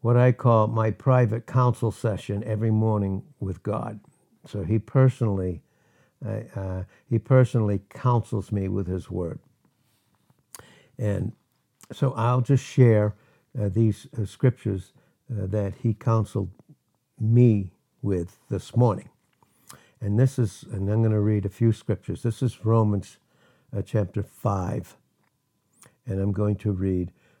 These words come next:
verses one and two. So it says,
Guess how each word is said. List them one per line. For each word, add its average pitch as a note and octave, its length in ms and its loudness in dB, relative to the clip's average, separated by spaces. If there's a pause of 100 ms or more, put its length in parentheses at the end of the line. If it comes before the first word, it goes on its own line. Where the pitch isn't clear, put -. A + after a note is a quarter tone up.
(260)
verses G2 500 -4 (100)
one F#2 400 -4 (360)
and E2 300 -12
two. E3+ 240 2 (1120)
So A2 240 -2
it G#2 120 -2
says, A2 360 0